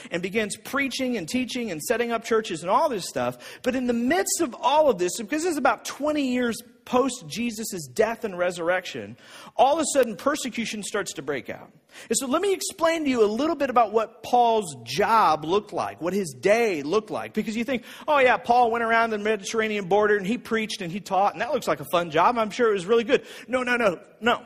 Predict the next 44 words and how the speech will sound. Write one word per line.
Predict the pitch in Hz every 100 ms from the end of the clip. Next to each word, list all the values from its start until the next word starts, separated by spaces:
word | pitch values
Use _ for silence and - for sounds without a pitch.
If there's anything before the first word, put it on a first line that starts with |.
| -
no. | - 214 - - _ - -
Because | 277 262 -
every, | 294 381
what | 311 320
would | 302
happen | 285 339 294
everywhere | 262 330 311 277
Paul | - 294 285
would | 269 175
go | 277 254 190 208 - -
is | 226 -
Paul | - 277 294
would | 302 233
be | 262
met | 214 233 277 220 220 - -
with | 247 247
persecution. | - 277 294 226 320 - 117 90 - _ _ _ _ _ -
Everywhere | 254 330 311 302
he | 254 277
went | 262 277 -
where | 190
he | 202
preached | - 294 269 -
and | 202
he | 214
taught, | - 269 196 - - -
there | 269
were | 277 233
people | 302 320 -
who | 233
were | 254 196
waiting | 160 185 302 381 294 202
for | 156
him, | 143 98 87 _ _ _ - -
who | 277
would | 247 175
heckle | 147 - 294 - 349
him, | 269 311 330 330 311 - - -
who | 277
would | 247 208
attempt | 175 - 254 -
to | 202
rob | 131 113 214 294 277
him, | 254 294 330